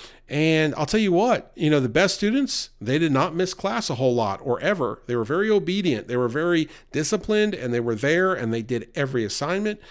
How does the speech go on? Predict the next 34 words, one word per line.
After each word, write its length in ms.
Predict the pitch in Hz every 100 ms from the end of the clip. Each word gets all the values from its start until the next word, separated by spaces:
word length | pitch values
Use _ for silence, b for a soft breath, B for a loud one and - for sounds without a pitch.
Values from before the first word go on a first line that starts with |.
| B
They 80 | -
were 100 | 202
also 240 | 226 214 226
tenacious, 800 | - 175 214 240 - - - - b -
not 220 | 185 170
readily 480 | 175 190 190 185 170 -
relinquishing 640 | 151 139 170 202 196 196
a 60 | 185
position, 560 | - 123 156 190 151 113
principle, 500 | 156 170 143 127 110
or 100 | 123
course 320 | - 170 165
of 100 | 117
action. 520 | 123 214 - 127 98 b b
They're 160 | b 131
determined. 540 | 123 - 208 208 120
That's 260 | 110 127 120
the 80 | 120
definition 440 | 123 113 135 131
of 60 | 110
tenacious. 580 | 117 135 175 220 220 - b b b b b -
And, 300 | 127 131 127
uh, 280 | 127 127 117
we 100 | 156
must 240 | 240 226
be 100 | 208
tenacious 560 | 196 170 170 220 208 -
when 180 | 143 135
approaching 400 | 151 185 180 185
God's 260 | 175 175
Word. 300 | 180 233 151 - B B
Matter 200 | 165 190
of 60 | 185
fact, 320 | 220 220 -